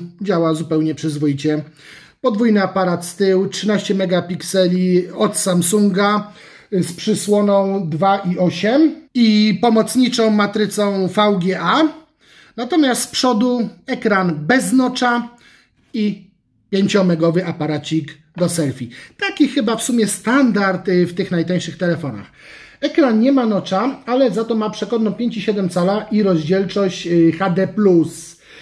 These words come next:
wykonanego w technologii I P S. Świeci całkiem fajnie, tak przynajmniej na pierwszy rzut oka. Myślę, że nie ma czego tu krytykować. Przy tej cenie wygląda całkiem znośnie, chociaż też, no, przyznajmy to zwyczajnie. Ekran pokrywa zaokrąglone szkiełko dwa i pół D,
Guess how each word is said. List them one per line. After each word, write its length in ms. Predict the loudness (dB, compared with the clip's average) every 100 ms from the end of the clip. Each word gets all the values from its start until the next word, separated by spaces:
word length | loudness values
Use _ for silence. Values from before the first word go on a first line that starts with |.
| -20 -14 -10
wykonanego 520 | -6 -4 -2 -2 -2
w 60 |
technologii 480 | -2 -2 0 -2 -2
I 60 | -2
P 240 | -4 -6
S. 200 | -8 -14 -10 -8
Świeci 420 | -8 -2 -2 -2
całkiem 340 | -2 0 0 0
fajnie, 480 | 0 0 0 -2 -4 -14 _ -20 -6
tak 200 | -4 -4
przynajmniej 340 | -2 0 2
na 80 | 0
pierwszy 380 | 0 -2 0 -2
rzut 160 | -2 -4
oka. 520 | -4 -2 -2 -2 -8 _ _ _
Myślę, 360 | -10 -6 -2 -2
że 140 | 0
nie 80 | 0
ma 180 | 0 -2 -8 -10
czego 240 | -6 -4
tu 100 | -6
krytykować. 540 | -6 -6 -4 -4 -4
Przy 160 | -6 -6
tej 180 | -2 -2
cenie 440 | 0 2 2 -2 -6 _
wygląda 420 | -8 -4 -4 -4
całkiem 360 | -4 -4 -4 -4
znośnie, 300 | -4 -4 -4
chociaż 400 | -4 -2 -2 -2
też, 400 | -4 -4 -8 _ _ _
no, 200 | -18 -18 _
przyznajmy 440 | -8 -4 -2 -2
to 120 | -2 -2
zwyczajnie. 480 | -4 -4 -4 -6 -10 -16 -14 -10
Ekran 340 | -4 0 0
pokrywa 380 | -2 -2 0 2
zaokrąglone 680 | 0 -2 0 2 2 2 -2
szkiełko 380 | -2 -2 -2
dwa 140 | -2 -2
i 80 | -2
pół 180 | 0
D, 200 | 0 0